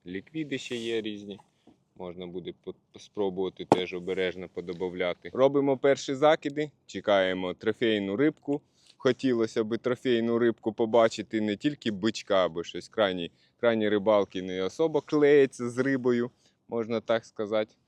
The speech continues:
Сьогодні побачимо. Погода, погода для рибака. Побачимо, наскільки активна буде сьогодні риба. Робимо перший закид разом з вами. Погода хоч і тепла, але присутня якась мряка.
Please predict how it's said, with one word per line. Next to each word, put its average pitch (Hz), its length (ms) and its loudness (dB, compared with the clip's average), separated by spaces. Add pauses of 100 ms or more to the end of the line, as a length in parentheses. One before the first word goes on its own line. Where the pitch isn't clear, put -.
Сьогодні 95 420 -8
побачимо. 78 540 -10
Погода, 92 380 -2 (540)
погода 120 400 4
для 113 260 6
рибака. 107 520 2 (120)
Побачимо, 87 540 -6
наскільки 90 520 -10
активна 90 440 -8
буде 82 240 -12
сьогодні 82 500 -10
риба. 78 280 -12 (420)
Робимо 98 420 -2
перший 107 360 -2
закид 123 440 0
разом 95 420 -2
з 82 160 -12
вами. 76 300 -6 (400)
Погода 117 400 -2
хоч - 460 -8
і 135 80 -4
тепла, 160 680 -2
але 104 380 -6 (680)
присутня 110 640 -8
якась 104 440 -6
мряка. 117 520 -6